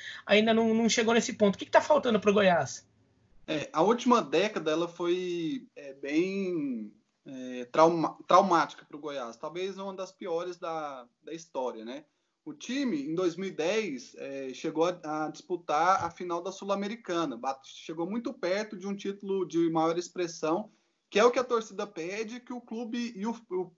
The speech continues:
Speaker 2: passo que falta pro clube, né? É, se for lembrar um pouco mais atrás, ali em noventa, teve a final da Copa,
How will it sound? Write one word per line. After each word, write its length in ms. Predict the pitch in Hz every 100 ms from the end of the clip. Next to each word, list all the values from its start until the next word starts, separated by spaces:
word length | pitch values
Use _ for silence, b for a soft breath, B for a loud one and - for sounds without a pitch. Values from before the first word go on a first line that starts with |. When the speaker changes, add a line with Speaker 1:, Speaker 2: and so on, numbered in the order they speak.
| _ -
Speaker 2:
passo 320 | 254 269 -
que 220 | - 196
falta 360 | - 185 196 196
pro 200 | - 202
clube, 400 | - 156 127 113
né? 240 | 135 165 b b b b 143
É, 400 | 147 143 131 123 _ _
se 300 | - - 165 _
for 120 | 180
lembrar 300 | 175 170 160
um 60 | 165
pouco 260 | 185 185
mais 200 | 165 160
atrás, 420 | 165 151 190 208 170
ali 140 | 160
em 80 | 160
noventa, 540 | 151 131 160 233 233
teve 260 | 160 170 180
a 40 |
final 280 | 180 170 175
da 120 | 170
Copa, 480 | - 170 170 170